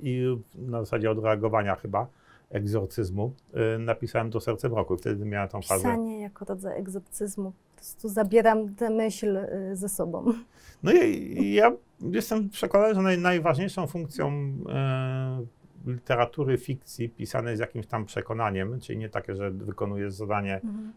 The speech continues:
Speaker 1: rzemieślniczo, e, jest rodzaj, e, autopsychoanalizy. To są, e, psychoterapie, m, e, darmowe, e,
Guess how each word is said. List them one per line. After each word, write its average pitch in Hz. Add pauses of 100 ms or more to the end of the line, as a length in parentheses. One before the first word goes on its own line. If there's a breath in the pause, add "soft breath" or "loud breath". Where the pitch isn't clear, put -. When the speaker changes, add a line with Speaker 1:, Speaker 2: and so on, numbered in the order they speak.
(100)
Speaker 1:
rzemieślniczo, 107 (420)
e, 143
jest 135
rodzaj, 135
e, 135
autopsychoanalizy. 131
To -
są, 131 (460 loud breath)
e, 127
psychoterapie, 127 (300)
m, 107 (500)
e, 104
darmowe, 98
e, 101